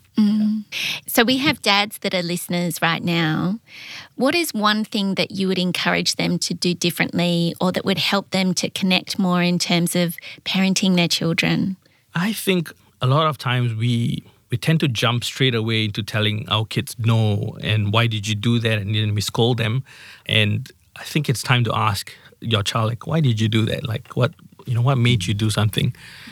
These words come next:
Speaker 2: Find out the reason for their behavior. 'Cause a lot of times when kids react, it's to something that's happened to them. And so sometimes I think fathers especially, because we tend to be a bit impatient and, yeah, we, we need to ask,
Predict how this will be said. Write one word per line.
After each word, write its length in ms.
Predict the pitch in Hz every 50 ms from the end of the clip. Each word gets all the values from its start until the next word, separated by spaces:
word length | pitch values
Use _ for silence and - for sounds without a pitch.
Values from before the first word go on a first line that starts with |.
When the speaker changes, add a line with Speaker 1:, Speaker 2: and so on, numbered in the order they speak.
| - - -
Speaker 2:
Find 340 | - - 139 139 139 131
out 200 | 123 117 - -
the 100 | 113 107
reason 380 | 107 110 113 117 117 117 120 113
for 160 | - 110 113
their 80 | - 127
behavior. 340 | 123 110 101 131 127 135 -
'Cause 200 | - - - -
a 40 | 226
lot 120 | 277 302
of 80 | 202 -
times 280 | - 160 160 156 139 120
when 280 | 120 123 120 117 117 113
kids 380 | - - 151 135 - - - - _ _ _ _ _ _ - - - _
react, 640 | 113 123 127 127 139 160 143 - - - - - - _ _
it's 140 | - 120 -
to 100 | - 147
something 320 | - 156 156 156 170 160 127
that's 160 | 113 - -
happened 360 | - - 113 - 127 120 113
to 80 | - 104
them. 300 | 95 113 147 240 - _ _ _ _ - - - - - -
And 100 | 110 113
so 80 | - 139
sometimes 360 | - 156 151 135 - 139 131
I 40 | 131
think 120 | 127 117
fathers 400 | - - 123 123 123 123 117 107
especially, 420 | 110 104 - - 110 104 - 113 104
because 220 | 98 113 110 107
we 80 | 113 104
tend 180 | - 127 120
to 60 | 110 107
be 180 | 107 104 101
a 60 | 98 101
bit 160 | 110 98 -
impatient 640 | 110 - - - 107 98 - - 107 101 101 98 98
and, 260 | 98 98 101 107 110 - - - - - - -
yeah, 200 | - 101 95 101
we, 140 | 107 113 117
we 140 | - 117 120
need 160 | 127 139 131
to 100 | - 131 110
ask, 340 | 107 104 104 95 - -